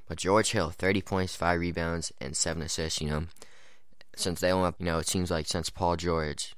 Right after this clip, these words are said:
has been hurt, you know, a lot of the Pacers players had to step up, but it wasn't enough for the Pacers. But the Celtics are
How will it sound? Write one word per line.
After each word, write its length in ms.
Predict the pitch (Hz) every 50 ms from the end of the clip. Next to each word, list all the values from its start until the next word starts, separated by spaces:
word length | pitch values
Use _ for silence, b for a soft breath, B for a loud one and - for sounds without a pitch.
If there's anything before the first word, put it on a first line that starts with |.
| - -
has 140 | - 78 -
been 160 | 92 85 82
hurt, 280 | 90 87 85 85 - -
you 80 | 85 82
know, 180 | 78 76 76 - - - -
a 60 | -
lot 160 | 82 82 85
of 40 | -
the 60 | 78
Pacers 400 | - - - 90 85 - - -
players 280 | - - 87 85 82 80
had 100 | 85 78
to 80 | 78 76
step 300 | - - 82 82 101 87
up, 220 | 82 80 - - - - B B B B B B B
but 100 | 92 85
it 100 | 78 78
wasn't 280 | 85 85 82 87 78
enough 240 | 78 78 78 73 -
for 80 | - -
the 100 | 69 -
Pacers. 520 | - 82 71 - - 67 69 82 - - - - - b b b b b b b b b b b b b
But 120 | 92 90
the 80 | - 80
Celtics 500 | - - 101 95 95 - 104 - - -
are 240 | 90 82 73 64